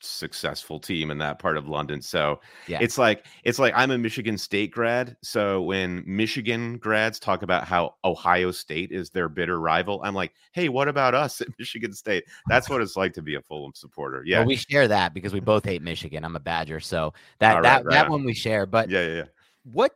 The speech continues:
Speaker 2: should the fans' expectation be for the U S A in this World Cup? And, and then I'm gonna ask you one final thing after you give that breakdown of what,
Speaker 1: Sure.
Speaker 2: what we can expect. I like the under two and a half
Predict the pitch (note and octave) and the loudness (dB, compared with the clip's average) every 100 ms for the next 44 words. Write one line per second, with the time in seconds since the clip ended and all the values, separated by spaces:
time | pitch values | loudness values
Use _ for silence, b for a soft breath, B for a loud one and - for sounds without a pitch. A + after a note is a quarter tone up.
0 | D4 A3+ A3 D#3 D3+ C#3 B2+ B2+ A#2+ A#2 | -6 -2 0 4 4 4 0 -2 -2 -4
1 | - - G#2 G2+ F2+ F2 F2+ F2 E2 E2+ | -4 -6 -6 -6 -8 -8 -8 -8 -6 -6
2 | E2+ - F2 F2 E2+ - F2 F2 - F2 | -6 -6 -6 -6 -12 -10 -10 -10 -6 -6
3 | - E2+ E2+ - A#2+ C#3 F3 F#3+ F#3+ D#3 | -4 -10 -12 -10 -8 -6 -6 -4 0 0
4 | C#3 B2+ A2+ A2+ A2+ G#2+ G2 G2 F#2+ G#2+ | 0 -2 -2 -2 -4 -4 -6 -8 -8 -8
5 | - G2 F2+ E2 E2+ E2+ - F2 E2 E2+ | -8 -10 -8 -6 -4 -4 -4 -8 -8 -8
6 | D#2+ D#2+ D#2+ E2 D2 F2 F2 E2 D2 - | -8 -8 -6 -4 -4 -6 -10 -16 -16 -8
7 | E2+ - b b b _ _ A#2+ C#3 D#3 | -8 -8 b b b _ _ 0 2 2
8 | F#3 B2+ C3+ B2+ B2 - - G#2 G#2 - | 0 -2 2 2 2 -4 -12 -12 -10 -4
9 | A#2 C#3 D3 C3+ - B2+ A2 G2 G#2+ | -4 0 0 0 -6 -6 -6 -2 -4